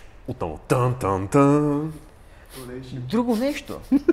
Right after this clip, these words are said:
Speaker 2: <laughs> което аз разбрах, <laughs> беше, че той си е купувал наркотици от аптекарите.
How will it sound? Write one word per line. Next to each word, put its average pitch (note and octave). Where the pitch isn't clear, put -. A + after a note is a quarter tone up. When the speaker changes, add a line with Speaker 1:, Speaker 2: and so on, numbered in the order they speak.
Speaker 2:
<laughs> -
което F3
аз E3
разбрах, E3
<laughs> -
беше, -
че -
той D3+
си C#3+
е C3
купувал F#3
наркотици B2+
от D3
аптекарите. D#3